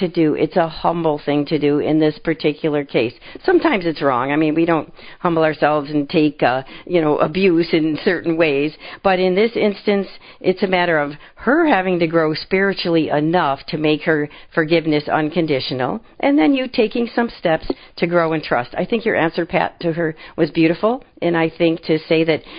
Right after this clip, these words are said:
we're growing older, things have changed, and you, in the, uh, one little tip I would give you <clears throat> is when you do communicate, instead of using the word relationship, use the word love.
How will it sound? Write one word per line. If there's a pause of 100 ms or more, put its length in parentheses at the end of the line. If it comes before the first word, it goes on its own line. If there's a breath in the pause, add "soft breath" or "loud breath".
(140 loud breath)
we're
growing
older,
things
have
changed, (280 loud breath)
and
you, (480 loud breath)
in
the,
uh, (140)
one
little
tip
I
would
give
you
<clears throat>
is
when
you (360 loud breath)
do
communicate, (800 loud breath)
instead
of
using
the
word
relationship, (880)
use
the
word
love.